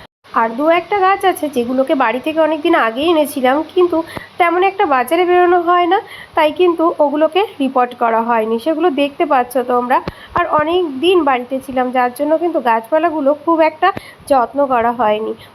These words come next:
বন্ধুরা, আমি কোথায়? নতুন একটা জায়গায় চলে এসেছি, ডাক্তারবাবুর চেম্বারে। শরীরটা খুব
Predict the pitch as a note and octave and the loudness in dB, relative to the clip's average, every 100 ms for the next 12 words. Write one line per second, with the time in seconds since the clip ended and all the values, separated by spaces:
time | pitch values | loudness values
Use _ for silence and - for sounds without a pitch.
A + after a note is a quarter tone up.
0 | - B3+ C4 C#4+ F4+ B4 - A#3+ B3 B3 | -2 0 0 0 0 0 -4 -2 -2 0
1 | B3+ B3+ - A#3 A3 B3+ B3 C4 C4+ C4+ | 0 0 -2 -2 -2 -2 -2 -2 -4 -2
2 | B3+ A#3 G#3+ G3+ A3 A3 A3 C4 C4 C4+ | -4 -2 -2 -2 -4 -6 -4 -2 -2 -4
3 | C#4 C#4 B3 A3 - B3 B3+ B3 C4 B3 | -6 -8 -4 -4 -4 -6 -6 -4 -6 -4
4 | A#3+ A#3 A#3+ D4+ D#4 C4+ A#3+ A#3+ - D#4 | -4 -2 -2 -4 -6 -8 -6 -10 -8 -10